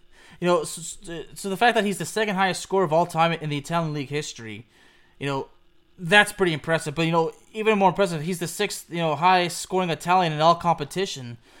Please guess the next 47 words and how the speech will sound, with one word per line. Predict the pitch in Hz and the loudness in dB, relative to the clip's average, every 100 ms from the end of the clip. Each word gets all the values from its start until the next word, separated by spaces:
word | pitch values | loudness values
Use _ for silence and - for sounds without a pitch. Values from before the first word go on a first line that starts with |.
| - - | -20 -8
you | 151 | -4
know, | |
with | 147 | -4
three | - - 208 254 | -6 -8 -2 2
hundred | 233 175 | 2 2
sixteen | - 190 - 156 127 | -4 -8 -8 -8 -6
goals. | 175 170 120 - - - | -4 -4 -4 -10 -20 -14
So | - 202 | 2 2
I | |
believe | 220 262 | 4 2
those | 196 214 | 2 0
two | - | 0
hundred | 226 196 | 0 0
fifty | 202 185 156 | -4 -6 -6
goals | 151 185 175 | 0 0 0
has | 139 170 170 | 0 -2 -2
to | |
be | 165 160 | -10 -8
Ser-, | 139 - 185 180 | -8 -2 0 0
Serie | - - 185 165 143 | -4 -2 0 0 2
A | 147 170 185 185 - | 6 8 6 4 -10
play | - 190 196 196 190 | -8 0 0 2 2
and | 175 143 131 | 0 -4 -6
maybe | 160 175 | -6 -4
some | 165 156 | -6 -6
international, | 160 147 151 170 180 | -4 0 0 0 -2
I'm | 165 | -4
not | 147 156 | -2 -2
sure. | - 147 156 190 - _ _ _ _ _ _ - | -4 -4 -2 -4 -8 _ _ _ _ _ _ -2
But | 143 135 - _ _ _ _ _ _ _ _ - | 0 0 -4 _ _ _ _ _ _ _ _ -14
it's | 151 | -8
the | 180 180 | 2 2
Italian | 170 180 170 147 143 | 4 6 6 4 2
league, | 175 147 | 2 0
so, | - 143 | -2 -4
you | |
know, | 139 | 0
that's | 147 147 | -2 -2
the | |
two | 147 | -2
hundred | 151 | -4
fifty | 139 139 | -4 -8
goals. | 143 151 | -4 -2
But | 147 | -2
then | |
you | 180 | -6
see | - 170 139 | -6 -10 -12